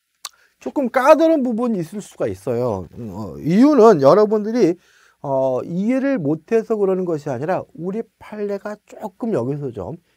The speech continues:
일관성이 결여되어 있고 판례가 비판을 많이 받습니다. 그래서 조금 말이 안 되고 이해가 안 되더라도 그냥 받아들이시는 게 좋을 것 같아요. 이 부분은 판례가 나오고 있는데.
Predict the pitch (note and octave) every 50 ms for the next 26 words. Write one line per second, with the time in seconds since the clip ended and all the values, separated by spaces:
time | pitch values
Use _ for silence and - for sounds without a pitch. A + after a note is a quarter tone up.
0 | _ _ - D3+ F#3 F#3 G#3 A3 A3 G3 G3 G3+ G3+ F#3 F#3+ - B2 C3 C3+ C#3
1 | B2+ A#2 - - C3+ - _ - - G#3+ G3+ F#3+ G#3 G3 - - E3+ D#3 - -
2 | G#3+ A3 A3 A3 F#3 A#2+ A2 A#2 C3+ B2 G2+ F2 - - E2 D#2+ E2 D#2 D#2 E2+
3 | G#2 C#3+ F3 E3+ C#3 E3 - _ _ _ _ _ _ _ - A#3 A3+ - A#3+ G3+
4 | D#3+ C#3+ C#3+ F3 G#3+ A#3 B3 A3+ F#3 F#3 F#3+ F#3 F#3 F#3+ F#3+ F3+ G3+ G#3 E3+ B2+
5 | C3+ F#3+ G#3+ A3+ A3 G#3 E3+ A#2+ C3 C#3+ D3+ C#3+ C#3 C3+ C3 B2 B2+ C#3 B2 B2+
6 | D3+ D3+ C#3+ - - G#2+ A#2 D#3 E3 D3 C3+ B2+ A#2 G#2 - - A#2+ A#2+ B2 -
7 | - G2 F#2 F2+ _ - C#2+ B1 - - E2 F#2 G2+ G2 F2 D2+ C2+ C#2+ G#2+ D3
8 | - _ _ _ _ _ - - G#3 G#3 G3 F#3 D#3+ A2+ F2+ E2 E2 E2 - F2
9 | D#2+ D#2 C#2+ - _ - - - F#3